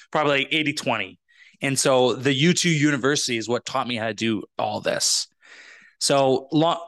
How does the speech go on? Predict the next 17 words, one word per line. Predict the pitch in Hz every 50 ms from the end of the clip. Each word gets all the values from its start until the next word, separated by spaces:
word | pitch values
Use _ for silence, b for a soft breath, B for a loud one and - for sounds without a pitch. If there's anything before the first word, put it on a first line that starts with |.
| 220
this | 165 165
is | 156 180
a | 160
long | 160 165 175 175 170
story, | - - - 180 165 143 135
but | 117 139 139 135 - _ 113 113 - - 123 - - - - _ _ _ _ _ _ _
it's | - 135 131 - 165 - -
important | 160 139 - - 214 247 226 180 147
because | 139 - 147 131 127
I, | 127 127
I, | 123 - 107 120 117 -
like, | 127 135 131 120 - - B B B B B B B B B B B B _ _ _ _
people | - 185 - 170 175
have | 156 - -
to | 160 156
understand | 151 147 131 - - - 156 160 160 151 143 135 117
that | 127 113 117 120 -